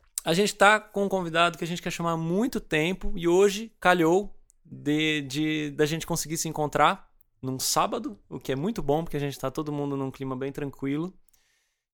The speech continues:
E esse convidado é o Rodrigo Luqueta. Ele tá aqui e eu vou passar a bola pra ele se apresentar, falar o que quiser.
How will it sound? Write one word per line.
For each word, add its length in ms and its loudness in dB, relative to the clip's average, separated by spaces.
E 220 0
esse 120 2
convidado 380 4
é 40 4
o 40 4
Rodrigo 300 0
Luqueta. 520 2
Ele 560 2
tá 100 2
aqui 360 -4
e 240 -2
eu 160 0
vou 100 -2
passar 260 0
a 40 -2
bola 180 0
pra 100 -2
ele 100 -4
se 120 -6
apresentar, 500 -2
falar 200 -4
o 40 -4
que 80 -12
quiser. 420 -4